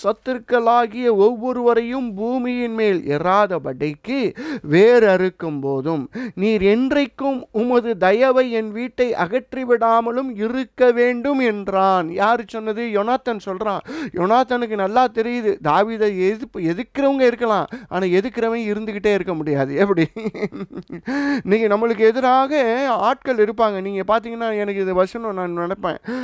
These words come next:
எனக்கு ஆண்டவர் ரொம்ப நாளா ஒரு வாக்குத்தத்தம் ஆரம்பத்துல கொடுத்தது எனக்கு புரியவே இல்ல. "என்னடா நம்மளுக்கு நிறைய எதிர்ப்பு இருக்குதே" அப்படின்னு. யோசுவா ஒண்ணாவது அதிகாரத்துல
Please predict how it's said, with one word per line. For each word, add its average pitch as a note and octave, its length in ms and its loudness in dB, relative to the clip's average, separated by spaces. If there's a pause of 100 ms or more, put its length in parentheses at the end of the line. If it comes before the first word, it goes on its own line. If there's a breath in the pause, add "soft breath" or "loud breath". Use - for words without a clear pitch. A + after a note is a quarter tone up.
(140 loud breath)
எனக்கு F3+ 260 2
ஆண்டவர் G#3 560 2
ரொம்ப F#3 240 -2
நாளா G3+ 300 2
ஒரு F#3 140 -4
வாக்குத்தத்தம் F#3+ 460 0
ஆரம்பத்துல F#3 680 -2
கொடுத்தது G3+ 420 -4
எனக்கு F3+ 220 -4
புரியவே G3 400 2
இல்ல. C#3 220 -2 (320 loud breath)
"என்னடா F#3+ 400 2
நம்மளுக்கு G3+ 340 -2
நிறைய E3 320 0
எதிர்ப்பு G3 400 0
இருக்குதே" E3 340 0
அப்படின்னு. D3 420 -2
யோசுவா G#3+ 280 0
ஒண்ணாவது F3+ 500 0
அதிகாரத்துல D3 840 -2